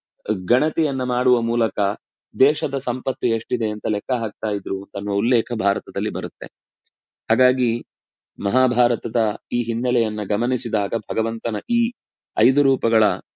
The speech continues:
ಅನುಷ್ಠಾನವು ಕೂಡ ಅತ್-, ಅಷ್ಟೇ ಅನಿವಾರ್ಯವಾದದ್ದು, ಪ್ರಮುಖವಾದದ್ದು ಅನ್ನೋದು ನಮಗೆ ಗೊತ್ತಾಗುವ ಸಂಗತಿ. ಈ ಹಿನ್ನೆಲೆಯನ್ನ ಮನಸ್ಸಿನಲ್ಲಿಟ್ಟುಕೊಂಡು ಇನ್ನಷ್ಟು ಹೆಚ್ಚು ನಮ್ಮಿಂದ ಆಗುವ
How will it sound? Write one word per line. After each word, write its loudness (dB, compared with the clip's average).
ಅನುಷ್ಠಾನವು 0
ಕೂಡ 0
ಅತ್-, -6
ಅಷ್ಟೇ -2
ಅನಿವಾರ್ಯವಾದದ್ದು, 2
ಪ್ರಮುಖವಾದದ್ದು 2
ಅನ್ನೋದು -6
ನಮಗೆ -6
ಗೊತ್ತಾಗುವ 2
ಸಂಗತಿ. -6
ಈ -4
ಹಿನ್ನೆಲೆಯನ್ನ -2
ಮನಸ್ಸಿನಲ್ಲಿಟ್ಟುಕೊಂಡು -2
ಇನ್ನಷ್ಟು -6
ಹೆಚ್ಚು -2
ನಮ್ಮಿಂದ 4
ಆಗುವ 4